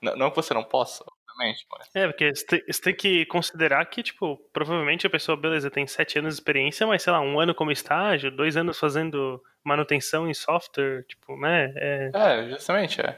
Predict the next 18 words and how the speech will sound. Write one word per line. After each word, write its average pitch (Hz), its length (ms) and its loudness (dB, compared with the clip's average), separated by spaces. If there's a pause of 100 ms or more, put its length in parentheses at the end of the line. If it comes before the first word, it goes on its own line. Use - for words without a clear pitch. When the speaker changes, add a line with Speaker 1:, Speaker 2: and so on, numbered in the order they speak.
(120)
Speaker 1:
Então, 123 180 0
eu 127 140 4
acho - 160 -2
que 151 80 0
é 139 80 2
complicado 156 800 -2
você, 151 300 0
muito 151 360 -4
novo, 156 320 0
ter 175 160 -2
um 175 80 -2
título 165 640 -4
muito 147 380 -4
alto, 110 380 2
assim, 113 260 -6
né? 110 80 0
Acho 110 240 0
que 120 340 -2